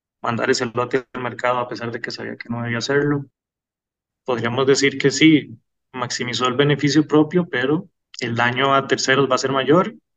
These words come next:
e incluso va a terminar dando la vuelta y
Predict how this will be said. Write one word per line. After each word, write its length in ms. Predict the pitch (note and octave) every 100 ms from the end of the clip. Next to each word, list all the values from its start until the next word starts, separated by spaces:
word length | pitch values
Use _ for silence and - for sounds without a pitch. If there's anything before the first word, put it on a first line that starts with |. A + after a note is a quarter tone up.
| -
e 100 | B2+
incluso 600 | A#2+ A2+ D3 F3 F3+ C#3
va 80 | B2
a 60 |
terminar 580 | - D3 C3+ B2+ C3 C3+
dando 240 | B2+ B2
la 80 | C3+
vuelta 460 | B2+ B2+ A#2+ C#3+ C#3+
y 260 | A2+ G#2